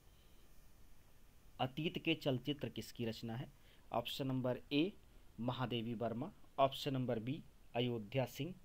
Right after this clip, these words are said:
ऑप्शन नंबर सी सियाराम शरण गुप्त और ऑप्शन नंबर डी सूर्यकांत त्रिपाठी निराला। तो दोस्तों, अतीत के चलचित्र बहुत ही फेमस पुस्तक है, किसकी? महादेवी वर्मा की,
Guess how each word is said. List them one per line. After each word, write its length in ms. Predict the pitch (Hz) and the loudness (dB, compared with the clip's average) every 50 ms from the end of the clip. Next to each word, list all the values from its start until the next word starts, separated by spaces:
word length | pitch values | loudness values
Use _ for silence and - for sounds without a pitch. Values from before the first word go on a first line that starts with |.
| - - | -8 -2
ऑप्शन 360 | - 131 - - - - 139 | -2 -2 -2 -2 -4 -2 -2
नंबर 220 | 139 135 131 135 131 | 0 2 2 2 0
सी 220 | - - 156 160 - - - - - - - - - - - | 0 -6 -10 -10 -12 -16 -20 -20 -20 -20 -18 -18 -16 -8 -2
सियाराम 440 | - 127 127 123 117 123 123 120 113 | 0 2 4 4 4 4 2 0 -2
शरण 300 | 110 - 123 113 113 113 | -2 -2 0 0 0 0
गुप्त 320 | 110 127 - - - - - - | 0 -2 -4 -4 -6 -12 -6 -2
और 120 | 127 127 123 | -2 -2 0
ऑप्शन 400 | - 120 117 117 - - 139 127 | 0 -2 -2 -2 -4 -6 -6 -4
नंबर 260 | 127 123 120 123 120 | -4 -2 0 0 0
डी 240 | 123 135 170 147 123 - - - - - - - | 0 0 -2 -2 -4 -8 -14 -18 -18 -18 -18 -18
सूर्यकांत 760 | - - - 143 139 143 139 127 131 - 123 127 127 120 - | -12 -6 -2 2 2 4 2 2 0 0 -2 0 -2 -2 -4
त्रिपाठी 600 | 117 - 120 113 - 110 107 104 - - 147 185 - - - - - 120 | -6 -4 -4 -2 0 0 -2 -2 -2 -4 -4 -4 -6 -10 -16 -12 -6 -2
निराला। 420 | 123 139 139 143 143 135 117 95 | 0 2 4 4 2 2 0 -2
तो 180 | - - - 127 | -4 -6 -6 -2
दोस्तों, 400 | 120 135 135 - - 208 180 139 | 0 -2 -2 -2 -2 0 0 0
अतीत 300 | - - 165 175 180 - | 0 0 -2 -2 -2 -4
के 180 | - - 165 | -2 -2 -2
चलचित्र 540 | 156 - - 147 135 131 - 147 - - 143 | 0 2 2 2 2 2 0 -4 -2 -2 -2
बहुत 240 | 117 117 117 117 - | 0 0 -2 -4 -4
ही 60 | 123 | -4
फेमस 320 | 120 127 123 127 151 147 - | -2 0 0 2 0 0 -2
पुस्तक 340 | - 139 - - - 147 - - | -4 -8 -6 -4 -6 -6 -4 -4
है, 60 | 143 | -6
किसकी? 380 | - 147 135 - - 208 214 220 185 | -4 -4 -6 -6 -8 -10 -8 -6 -6
महादेवी 480 | 113 110 120 120 113 120 113 110 113 | -6 -4 -4 -2 0 0 0 2 2
वर्मा 380 | 107 110 117 117 120 139 165 185 | 2 2 2 2 2 2 0 0
की, 180 | 180 - 226 | -2 -6 -12